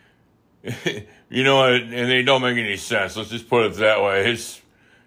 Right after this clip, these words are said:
so they're better off just listening. So, yeah, tradition three is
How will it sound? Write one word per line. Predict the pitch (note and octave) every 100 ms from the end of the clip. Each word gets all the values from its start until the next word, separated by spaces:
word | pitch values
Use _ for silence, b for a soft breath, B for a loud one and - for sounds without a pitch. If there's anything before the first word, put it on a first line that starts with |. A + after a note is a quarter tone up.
| b
so | B2+
they're | C#3
better | B2 D3 C#3 B2
off | A#2+ A2
just | A#2 G#2
listening. | G#2 A2 G#2+ F#2 F#2 F#2 -
So, | - - F#2+ F#2+
yeah, | G2+ A#2 A2+
tradition | G#2+ D3+ D#3 D3 C3
three | A2 C3 C3
is | A2 F#2+